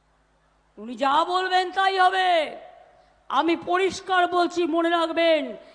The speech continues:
এই নির্বাচন জিয়াইসি নির্বাচন নয়।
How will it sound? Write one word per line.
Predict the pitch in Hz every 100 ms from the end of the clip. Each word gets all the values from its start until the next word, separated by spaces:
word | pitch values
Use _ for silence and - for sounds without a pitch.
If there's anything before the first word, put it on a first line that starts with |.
| - -
এই | - 339 339 302
নির্বাচন | 320 311 311 302 311 311 269
জিয়াইসি | 196 294 294 294 302
নির্বাচন | 285 277 262 277 277 285 269
নয়। | 262 277 277 262 214